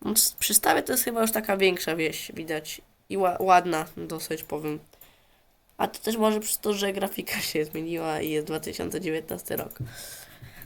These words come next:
Też taka jest możliwość. Oczy-, wiadomo, to było sześć lat temu. A nie, sześć, e, pięć. Pięć było, bo to sierpień jeszcze. Tu kolejny krzyż. Taki sam, jak tam był na tym skrzyżowaniu.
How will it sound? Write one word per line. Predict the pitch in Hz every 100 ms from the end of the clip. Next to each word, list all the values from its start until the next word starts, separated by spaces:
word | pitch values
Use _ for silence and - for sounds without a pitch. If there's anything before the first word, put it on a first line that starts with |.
| -
Też | 196 -
taka | 165 160
jest | 165
możliwość. | 170 170 165 156 - - -
Oczy-, | - 165 - - - - _ - - - - - _ _ -
wiadomo, | 185 202 160
to | 156
było | 147
sześć | 147 156 -
lat | 165
temu. | 196 175 175 - _ - - - _ _ _ _ _ _
A | 170 175
nie, | 156 - - - -
sześć, | 208 160 -
e, | 175
pięć. | 175 160 143 - - - - -
Pięć | 175 165
było, | 170 175
bo | 151
to | 165 156
sierpień | - 175 - 151
jeszcze. | 156 - - - - _
Tu | 202
kolejny | 240 247 185 156
krzyż. | 151 - 151 - -
Taki | 196 -
sam, | 208 190
jak | 190 -
tam | 196
był | 190
na | 190
tym | 190 190
skrzyżowaniu. | - - 185 170 151 151